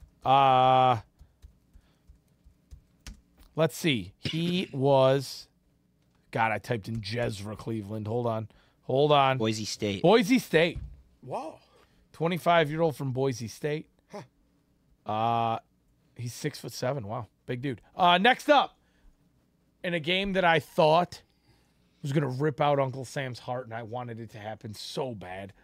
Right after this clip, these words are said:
Speaker 1: I wanted to be right about this one so bad. Philadelphia went into Washington and got out by the skin of their teeth
Speaker 3: Let, let me,
Speaker 1: because
Speaker 3: let me
Speaker 1: Washington was in control of this game up until the fourth quarter,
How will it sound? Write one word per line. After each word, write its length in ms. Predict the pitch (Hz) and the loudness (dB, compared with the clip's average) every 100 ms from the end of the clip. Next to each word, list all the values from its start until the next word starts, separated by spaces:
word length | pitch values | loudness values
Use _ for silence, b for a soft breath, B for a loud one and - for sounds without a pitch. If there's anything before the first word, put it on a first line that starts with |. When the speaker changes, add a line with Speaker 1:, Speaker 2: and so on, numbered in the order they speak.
| b | b
Speaker 1:
I 80 | 170 | -2
wanted 200 | 190 185 | 0 0
to 60 | |
be 120 | 151 127 | -2 -6
right 280 | 120 131 | -6 -4
about 280 | 135 127 117 | -4 -6 -6
this 220 | 143 127 | -10 -12
one 140 | 135 123 | -12 -14
so 280 | - 165 151 | -4 -2 0
bad. 300 | 139 135 123 b b b | 2 0 -2 b b b
Philadelphia 560 | - 220 208 185 156 180 | 4 6 6 6 4 2
went 160 | 170 | 4
into 120 | 165 160 | 4 4
Washington 720 | 160 160 143 156 143 151 139 | 4 4 2 -2 -2 0 0
and 240 | 143 139 | -2 -2
got 240 | 156 160 175 | 4 4 4
out 300 | 151 151 151 b b _ | 4 4 2 b b _
by 140 | 147 | 0
the 120 | 135 135 | 0 -4
skin 520 | - - 180 170 175 | -10 -10 -4 -4 -4
of 240 | 139 123 | -6 -2
their 200 | 127 139 127 | 2 2 0
teeth 380 | - 180 170 - | -4 -2 -2 -4
Speaker 3:
Let, 220 | 233 262 | -2 -2
let 140 | 254 277 | -2 -2
me, 160 | 294 | -2
Speaker 1:
because 280 | 202 - 214 | 0 2 4
Speaker 3:
let 80 | 226 | 6
me 40 | 220 | 6
Speaker 1:
Washington 760 | 247 262 262 254 196 247 240 | 8 6 4 2 6 6 6
was 120 | 226 208 | 2 2
in 120 | 202 | 0
control 580 | 202 160 208 233 262 247 | 0 0 4 6 6 6
of 80 | |
this 240 | 208 240 - | 4 2 2
game 540 | 208 196 190 185 180 b b b b 185 | 2 4 4 2 0 b b b b 2
up 200 | 185 180 | 4 4
until 560 | 196 196 196 190 180 - | 2 4 6 6 4 2
the 120 | 147 | 2
fourth 440 | - 196 190 214 | 2 4 6 4
quarter, 500 | - 240 208 175 170 | 4 4 6 6 2